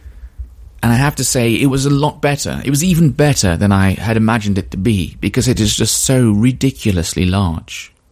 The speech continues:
Um, and even though I can see it, um, well, recently, I can see it on most days from my apartment, just being that much closer to it and s-, being able to see that much detail on it, and, you know, like, the true size of it was, um,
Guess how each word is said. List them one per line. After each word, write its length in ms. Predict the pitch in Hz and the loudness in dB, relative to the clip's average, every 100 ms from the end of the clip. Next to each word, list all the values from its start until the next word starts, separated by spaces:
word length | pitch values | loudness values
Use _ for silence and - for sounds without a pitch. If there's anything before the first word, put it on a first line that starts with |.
| _ - | _ -4
Um, 380 | 92 92 92 90 | 0 2 2 2
and 120 | 120 | 2
even 240 | 147 131 120 | 2 4 4
though 120 | 113 | 4
I 100 | 110 | 2
can 120 | 107 | 0
see 280 | - 127 110 | 0 0 0
it, 180 | 98 - - _ _ _ | -2 -8 -20 _ _ _
um, 760 | - 98 90 90 90 87 85 - - - _ _ - _ - | 0 2 2 2 2 2 0 -4 -12 -18 _ _ -20 _ -6
well, 160 | 87 | -4
recently, 460 | 90 104 139 90 - | 0 0 0 -4 -4
I 80 | 95 | -4
can 100 | 101 | -2
see 140 | - | -2
it 80 | 107 | 0
on 200 | 90 92 | 2 4
most 300 | 107 104 - | 2 0 -2
days 440 | 98 92 85 - - _ - _ _ | -2 -2 -4 -8 -14 _ -20 _ _
from 440 | - 98 90 90 | -4 0 2 2
my 180 | - 95 | 2 0
apartment, 640 | 87 110 104 - 85 95 - - - - - | 0 0 -2 -2 -4 -4 -10 -16 -20 -16 -6
just 220 | - - - - - | -6 -6 -14 -16 -2
being 320 | 107 104 101 | 2 4 4
that 180 | 104 - | 2 0
much 180 | 101 - | -4 -4
closer 380 | - 104 120 | -2 -2 -2
to 200 | - - | -4 -2
it 280 | 76 - - - _ _ - _ | -2 -4 -10 -20 _ _ -20 _
and 120 | 92 92 | -2 -2
s-, 100 | - | 0
being 260 | 104 101 | 0 2
able 100 | 95 | 2
to 80 | 92 | 0
see 120 | - | -2
that 180 | 101 - | -2 0
much 140 | 95 - | -4 -4
detail 380 | - 107 104 87 | 0 0 0 0
on 160 | 85 82 | 2 2
it, 160 | 76 - - - - | 0 -4 -8 -8 -4
and, 300 | 87 87 - | -2 -2 0
you 100 | 98 | 0
know, 100 | 85 | 0
like, 140 | 82 | -2
the 60 | 98 | -6
true 320 | - - 165 | -6 0 2
size 400 | - 95 123 104 | 2 0 0 0
of 100 | 85 | -2
it 240 | 73 - | -4 -6
was, 260 | - 82 - | -4 -2 0
um, 320 | 82 80 76 | -2 0 -2